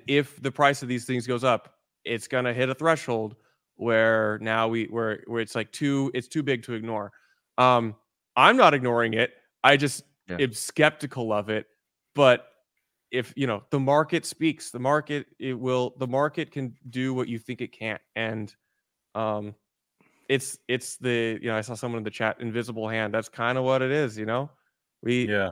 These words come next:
Speaker 1: <laughs> I love, I love the market because, like, some people try to make this a princ-, thing of principle. And, like, I think there are principles and values to be had, but, like, the market is this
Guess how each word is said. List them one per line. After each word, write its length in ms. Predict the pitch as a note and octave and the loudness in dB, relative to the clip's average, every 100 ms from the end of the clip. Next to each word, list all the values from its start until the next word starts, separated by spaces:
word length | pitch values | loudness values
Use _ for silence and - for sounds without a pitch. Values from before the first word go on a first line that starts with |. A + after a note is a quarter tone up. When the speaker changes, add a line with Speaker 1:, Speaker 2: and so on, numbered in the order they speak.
| - | -6
Speaker 1:
<laughs> 760 | C3 - _ _ _ _ _ | -14 -16 _ _ _ _ _
I 140 | C#3+ F3+ | 6 8
love, 400 | E3+ F#3 G#3 F3 | 8 8 6 2
I 100 | D#3 | 0
love 420 | D3 C#3 D#3+ E3+ | 2 4 4 2
the 60 | E3 | 0
market 320 | C#3+ D3 D#3 | 0 0 -2
because, 260 | C#3+ C#3+ C3 | -8 -6 -4
like, 140 | C3 | -4
some 140 | - D3+ | -4 -4
people 220 | D#3 D#3 | -4 -4
try 200 | - C#3+ | -2 0
to 60 | C#3+ | 0
make 160 | C#3 | -2
this 140 | C3+ B2+ | -6 -10
a 40 | |
princ-, 360 | - C3 C3+ - | -4 -4 -4 -8
thing 120 | C#3+ | -6
of 80 | C3 | -6
principle. 560 | - A#2+ - - F2 - | -6 -6 -6 -12 -12 -6
And, 100 | C3 | -2
like, 200 | B2+ A2+ - | 0 0 2
I 100 | B2 | 0
think 200 | E3 D3+ | 0 -2
there 140 | C#3+ | 0
are 100 | C3+ | 0
principles 400 | - C3+ B2+ B2+ | -2 -8 -8 -10
and 100 | A2+ | -2
values 280 | A2+ B2 A#2+ | 2 4 2
to 60 | A2 | -4
be 60 | |
had, 160 | A2 A2 | -6 -4
but, 100 | A2+ | -2
like, 300 | A2+ G#2+ - _ _ _ _ _ _ - | 0 -2 -4 _ _ _ _ _ _ -2
the 60 | C3 | 4
market 340 | C#3 D#3+ F3+ | 8 8 6
is 100 | D#3+ | 2
this 140 | C#3 | 2